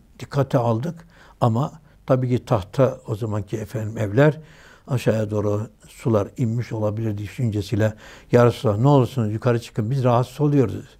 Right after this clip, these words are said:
Efendimiz Aleyhisselatü Vesselam'a ilk önce yemeklerimizi götürür. Onun efendim yemesini sağlar. Onun bırakmış olduğu yerden biz devam ederiz. Bereket oradadır diye.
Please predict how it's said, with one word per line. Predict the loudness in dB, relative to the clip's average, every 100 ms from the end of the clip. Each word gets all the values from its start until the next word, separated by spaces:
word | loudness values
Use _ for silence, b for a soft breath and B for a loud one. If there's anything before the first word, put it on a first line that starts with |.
| _ _ _ _ _ _ b b b b b b b b b b b
Efendimiz | 6 8 8 8
Aleyhisselatü | 6 6 6 4 6 2
Vesselam'a | 4 4 6 6 6 4 0 -4
ilk | -2 2
önce | 2 4
yemeklerimizi | 4 4 2 0 0 -2 -2
götürür. | -4 -2 -6 -6 -10 _ _ b b b b
Onun | 2 4 4 4
efendim | 4 2 2 2
yemesini | 0 -2 -2 -4
sağlar. | 0 0 2 -2 -4
Onun | 2 4 4 2 -4 B B
bırakmış | 0 2 2 2 4
olduğu | 2 2
yerden | 2 2 2 0
biz | 0
devam | 0 0 0
ederiz. | -2 -2
Bereket | 0 0 0 -4
oradadır | -2 -2 -2 -4 -6 -6
diye. | -8